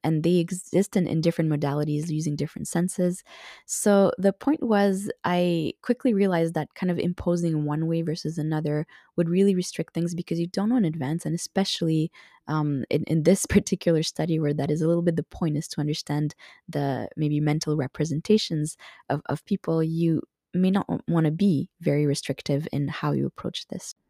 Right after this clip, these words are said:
So in the end, I, uh, was looking into settling in, on three dimensions that I wanted to code, because this is what it <laughs> really comes to. Um, no matter how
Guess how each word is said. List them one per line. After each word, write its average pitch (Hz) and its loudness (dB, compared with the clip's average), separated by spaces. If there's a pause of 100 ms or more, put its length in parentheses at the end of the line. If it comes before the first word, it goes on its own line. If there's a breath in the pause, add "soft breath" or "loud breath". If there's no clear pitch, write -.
(500)
So - 2
in 185 6
the 190 4
end, 220 4
I, 196 4 (120)
uh, 175 2
was 175 2
looking 233 0
into 247 -2
settling 175 -2
in, 156 -4
on 156 -6
three 185 -4
dimensions 160 -8
that 143 -8
I 143 -8
wanted 147 -10
to - -16
code, - -10 (100)
because 156 -10
this 170 -4
is - -16
what 165 -4
it - -10
<laughs> - -14
really 180 2
comes - -8
to. 135 -8 (440 loud breath)
Um, 156 -4
no 185 -2
matter 180 0
how 185 -4